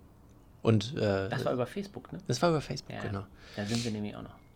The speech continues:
Speaker 1: Von,
Speaker 2: weil wir so alt sind.
Speaker 1: von einer Kollegin haben wir noch Feedback bekommen.
Speaker 2: Stimmt.
Speaker 1: Da,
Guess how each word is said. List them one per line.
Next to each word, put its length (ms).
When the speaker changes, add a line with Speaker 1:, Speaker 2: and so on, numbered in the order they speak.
Speaker 1:
Von, 200
Speaker 2:
weil 80
wir 60
so 80
alt 220
sind. 220
Speaker 1:
von 140
einer 220
Kollegin 580
haben 120
wir 80
noch 120
Feedback 680
bekommen. 380
Speaker 2:
Stimmt. 140
Speaker 1:
Da, 100